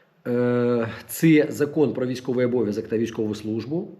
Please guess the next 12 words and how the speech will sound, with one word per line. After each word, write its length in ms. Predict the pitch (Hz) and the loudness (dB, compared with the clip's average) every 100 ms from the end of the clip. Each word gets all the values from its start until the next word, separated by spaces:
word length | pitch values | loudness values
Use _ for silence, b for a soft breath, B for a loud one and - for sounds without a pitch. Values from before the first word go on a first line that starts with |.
| - | -8
і 540 | 117 117 117 113 107 | -4 -2 -2 -2 -2
мені 220 | 104 113 110 | -2 -2 -2
приємно 420 | 110 117 107 104 | -2 0 0 -2
повідомити, 720 | 104 101 101 143 170 170 120 | -2 -4 -2 -2 -2 -4 -8
що 400 | - - 104 95 | -8 -6 -6 -6
з'явились 640 | 92 107 110 117 107 - | -6 -4 -2 -2 -4 -8
додаткові 680 | 98 107 107 104 - 107 92 | -8 -4 -4 -6 -4 -4 -4
підстави 680 | 87 104 - - 113 117 113 | -8 -10 -10 -10 -6 -4 -4
звільнення 540 | 85 98 127 135 120 | -4 -4 -4 -4 -4
з 80 | 90 | -6
військової 500 | 95 - 101 95 90 | -8 -10 -8 -6 -6
служби. 600 | - 104 107 104 117 180 | -8 -8 -6 -6 -4 -4